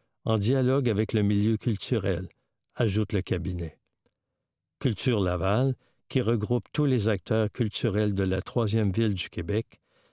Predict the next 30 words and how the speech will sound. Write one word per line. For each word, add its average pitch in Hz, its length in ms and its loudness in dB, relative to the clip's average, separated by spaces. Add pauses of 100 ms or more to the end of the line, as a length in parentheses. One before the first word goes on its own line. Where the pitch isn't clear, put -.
(120)
n'a 143 140 0
toutefois 165 440 -2
pas 185 200 -2
été 156 220 -2
consultée 104 720 -2 (320)
et 117 80 0
elle 131 160 2
a 127 80 2
dû 123 160 0
demander 107 480 0
une 117 120 2
rencontre 107 440 0
d'urgence 101 800 -2
mardi 101 640 -2 (180)
avec 131 320 0
le 120 100 0
cabinet. « 82 540 -6 (1300)
On 160 120 2
est 202 80 0
réceptif 202 800 -2
à 101 100 2
leur 98 220 0
analyse », 95 680 -2 (120)
a 117 100 0
résumé 107 500 0
ensuite 110 440 -2
la 104 80 0
présidente 98 640 -2 (140)
Christine 113 580 -2
Huard. « 90 460 -4